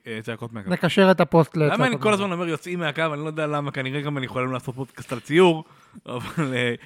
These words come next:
Speaker 1: יש לך איזה פודקאסט על אמנות, קובי? אני כל הזמן אומר יוצאים מהקו, אני יודע, אולי זה... אולי אני בעצם שוער מתוסכל שרוצה לצאת מהקו בזמן
Speaker 2: אתה
Speaker 1: פנדל.
Speaker 2: שובר נבדל, כמו
Speaker 1: שובר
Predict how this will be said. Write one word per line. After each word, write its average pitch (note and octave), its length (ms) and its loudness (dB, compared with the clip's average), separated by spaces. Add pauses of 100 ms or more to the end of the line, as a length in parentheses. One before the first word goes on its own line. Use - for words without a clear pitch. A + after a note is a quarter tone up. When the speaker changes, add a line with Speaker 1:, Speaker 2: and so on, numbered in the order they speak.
(200)
Speaker 1:
יש C#3 120 -12
לך F#3+ 60 -6
איזה F#3+ 160 -4
פודקאסט F3+ 340 -14
על E3+ 80 -6
אמנות, D#3 360 -6
קובי? D#3 300 -6 (200)
אני B2+ 300 -14
כל D3+ 60 -16
הזמן D#3+ 220 -8
אומר F#3+ 100 -6 (140)
יוצאים F#3+ 260 -10
מהקו, E3+ 280 -4 (180)
אני A#2+ 100 -8
יודע, A#2+ 400 -6
אולי B2+ 220 -8
זה... B2+ 340 -12 (640)
אולי D3 260 -2
אני E3 120 -2
בעצם D3+ 340 -2
שוער C#3+ 460 2
מתוסכל B2 640 -6
שרוצה A2 320 -6
לצאת A2+ 260 -10
מהקו G#2+ 220 -8 (340)
בזמן G2+ 240 -10
Speaker 2:
אתה G2 60 -16
Speaker 1:
פנדל. G#2+ 120 -6
Speaker 2:
שובר F3+ 320 0
נבדל, F#3 460 2
כמו D#3+ 120 -4
Speaker 1:
שובר - 80 -4